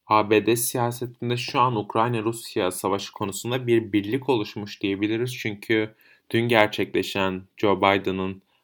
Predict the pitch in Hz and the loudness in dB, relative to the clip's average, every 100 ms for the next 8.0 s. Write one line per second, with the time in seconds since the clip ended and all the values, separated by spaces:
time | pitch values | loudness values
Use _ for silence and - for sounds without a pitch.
0 | _ 98 98 - 104 113 110 104 101 101 | _ 0 0 -2 -4 -2 -2 -2 -2 0
1 | 98 95 104 - 120 123 - - 113 104 | 2 0 -2 -4 -6 -6 -10 -2 -2 2
2 | 104 104 107 107 113 110 90 92 - 90 | 0 -2 -4 -2 -4 -4 -4 -8 -2 -4
3 | - - 85 101 127 95 90 87 90 - | -2 -8 -8 -6 -4 -4 -4 -6 -8 -6
4 | 107 107 107 101 98 - 92 87 85 - | -4 0 0 0 -6 -8 -6 -6 -6 -8
5 | - 87 - - - 101 95 92 - 101 | -4 -4 -6 -10 -6 -4 -4 -6 -6 -6
6 | 104 107 101 101 98 90 92 92 95 - | -4 -6 -8 -8 -8 -8 -8 -10 -10 -6
7 | 135 131 98 - - 98 98 104 135 | -4 -2 -2 -4 -6 -6 -4 -4 -6